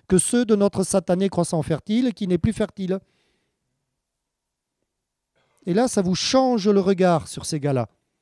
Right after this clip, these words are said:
Et quand vous faites ce regard-là, vous, ce regard-là, vous avez un autre problème. Les solanacées sont des plantes toxiques qui sont empoisonnées, en fait. D'accord ? Et donc, on a fait des plantes comestibles à partir de plantes sauvages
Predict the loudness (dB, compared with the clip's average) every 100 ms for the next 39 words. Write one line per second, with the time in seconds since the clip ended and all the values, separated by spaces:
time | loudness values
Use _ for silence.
0 | _ _ _ -14 -2 0 2 2 2 0
1 | 0 -2 0 2 2 2 0 -2 0 2
2 | 2 2 0 -2 -4 -2 0 0 0 0
3 | 0 2 2 2 2 2 2 -4 0 2
4 | 4 4 2 -6 -10 _ _ -2 -2 2
5 | 2 4 2 -2 0 0 0 -2 -2 -2
6 | 2 2 2 -2 2 0 0 -2 -2 -2
7 | -6 -2 -2 2 2 4 2 0 -2 -4
8 | -8 -10 -20 _ _ -10 -6 0 -2 -2
9 | _ -20 _ -2 -2 0 2 2 2 4
10 | 4 4 2 4 4 2 0 0 -2 -2
11 | -2 -2 2 0 0 -4 -2 -4 -2 -2
12 | 2 2 0 -4 -4 -2 2 2 2 -2